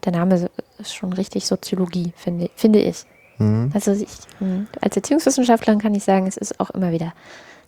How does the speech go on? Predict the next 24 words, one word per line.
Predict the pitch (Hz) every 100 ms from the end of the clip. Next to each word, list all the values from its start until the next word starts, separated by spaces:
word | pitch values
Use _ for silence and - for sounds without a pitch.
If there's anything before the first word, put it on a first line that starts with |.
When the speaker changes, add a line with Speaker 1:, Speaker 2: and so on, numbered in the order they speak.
| _
Speaker 1:
dabei | - - 185 202 220 220 214 -
und | 170 -
ja, | 180 196 202 202 - _ _ -
auf | -
jeden | 165
Fall, | - 202 233 -
aber | 175 185 180 180 - _ _ _ _ - _ _ _ _ _ _ _ _ _ _
nochmal | 202 190 196 185
so |
einen | 185 180 185 196
wirklich | 208 202 -
richtigen | 208 - 208 190
Podcast, | 202 - 190 185 -
der | 185 185
sich | 185 185 - 190
mit | 175 175 - - _ - -
Bildungsfragen, | 220 220 220 202 202 - - 196 190 196 196
Bildungspolitik, | 190 196 185 - - 196 190 - - 185 - -
Bildungsphilosophie | 185 180 180 - 180 170 170 - - 202 196 202 - - - - - - -
befasst, | 185 - 185 175 - - - - - - -
fehlt | - - 175 170
so | 175
ein | 160
bisschen. | - - - 180 170 170